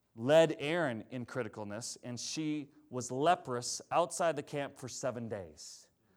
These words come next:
God loved Miriam. God was with Miriam, but God held Miriam accountable for her sin.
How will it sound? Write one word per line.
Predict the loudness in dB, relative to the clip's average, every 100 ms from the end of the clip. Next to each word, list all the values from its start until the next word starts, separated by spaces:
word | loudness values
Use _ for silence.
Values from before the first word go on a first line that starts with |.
| _
God | -2 -2 0
loved | 2 2 2
Miriam. | 0 0 0 -4 -14 _ _ _ _ _ _ 0
God | 2
was | 2 2
with | 2 2 0
Miriam, | 2 4 2 -4 -12 _ _ _ _
but | -10 -2
God | -2 -2
held | -4 -4
Miriam | -4 -2 -2 -4 -6 -10
accountable | -18 -14 -12 -12 -12 -14 -16 _ _ _ _ _ _ _ _ _ _ -6
for | -4
her | -4
sin. | -8 -8 -8 -10